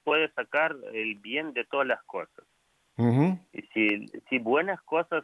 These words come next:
Speaker 1: eh, vienen por la voluntad de Dios, entendemos que, eh, malas cosas también vienen por la permisión de Dios,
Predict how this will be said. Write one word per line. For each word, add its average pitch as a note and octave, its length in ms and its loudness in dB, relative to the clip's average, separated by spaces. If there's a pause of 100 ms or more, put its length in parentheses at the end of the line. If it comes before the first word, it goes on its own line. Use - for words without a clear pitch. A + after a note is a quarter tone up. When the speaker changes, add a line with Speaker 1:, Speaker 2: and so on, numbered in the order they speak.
(140)
Speaker 1:
eh, A2+ 680 0
vienen B2+ 400 -2
por A2+ 320 -2
la G#2+ 120 2
voluntad G#2+ 540 0
de A#2+ 160 -2
Dios, B2 360 -2 (160)
entendemos A2+ 680 -4
que, A2+ 220 0 (380)
eh, G#2+ 320 2
malas C#3 400 -2
cosas D3 340 -2
también A#2+ 340 0
vienen C#3+ 280 0
por B2+ 160 0
la B2+ 160 2
permisión B2 680 -2
de A#2 120 -2
Dios, F2 260 -2